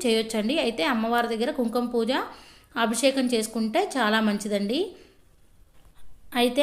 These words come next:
అమ్మవారి దగ్గర గాజులు పెట్టుకుంటే చాలా మంచిదండి. అదేవిధంగా చీర కూడా పెట్టుకోవచ్చండి. గాజులు, చీర పెట్టుకుంటే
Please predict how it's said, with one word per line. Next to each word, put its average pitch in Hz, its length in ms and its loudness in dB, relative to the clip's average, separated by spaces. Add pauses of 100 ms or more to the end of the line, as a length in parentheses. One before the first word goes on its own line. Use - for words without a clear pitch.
అమ్మవారి 247 380 4
దగ్గర 240 280 2 (160)
గాజులు 240 400 4
పెట్టుకుంటే 240 440 2 (100)
చాలా 226 280 2
మంచిదండి. 214 580 0 (580)
అదేవిధంగా 254 520 4 (120)
చీర 254 260 6
కూడా 269 220 2
పెట్టుకోవచ్చండి. 240 760 2 (540)
గాజులు, 233 400 4 (120)
చీర 240 220 2
పెట్టుకుంటే 233 500 0